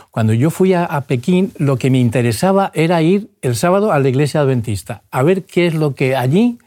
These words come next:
sucedía. Y me encontré junto con Esther, cuando estuvimos allí en Pekín,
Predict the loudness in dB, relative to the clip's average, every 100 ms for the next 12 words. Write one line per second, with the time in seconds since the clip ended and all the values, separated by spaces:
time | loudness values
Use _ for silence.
0 | -20 -20 _ -4 -4 0 0 2 0 -4
1 | -10 _ _ -20 -20 -8 -2 0 2 0
2 | 0 0 0 0 0 0 -2 -2 -2 -2
3 | 0 -2 -2 _ -20 -20 _ -4 0 0
4 | -2 -2 0 2 2 0 0 0 0 -2
5 | -2 -2 -2